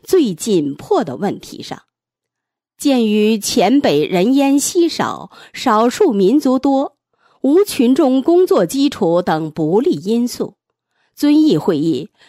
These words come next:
根据刘伯承和聂荣臻的建议，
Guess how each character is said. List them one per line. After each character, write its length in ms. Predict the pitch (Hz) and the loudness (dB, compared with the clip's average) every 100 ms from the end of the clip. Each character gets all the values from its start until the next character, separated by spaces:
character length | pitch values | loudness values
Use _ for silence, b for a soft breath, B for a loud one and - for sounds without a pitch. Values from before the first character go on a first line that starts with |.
| b | b
根 240 | 302 311 | 2 2
据 240 | 285 262 - | 2 2 2
刘 280 | 214 240 | 2 0
伯 200 | 294 277 | 2 0
承 340 | 254 175 156 214 | 0 -4 -4 -4
和 220 | 240 233 | -2 0
聂 260 | 269 339 160 | 2 2 2
荣 180 | 180 | 0
臻 200 | 233 277 | 0 0
的 120 | 302 151 | -2 -4
建 280 | - 175 | -4 -4
议， 340 | - 123 95 | -6 -12 -14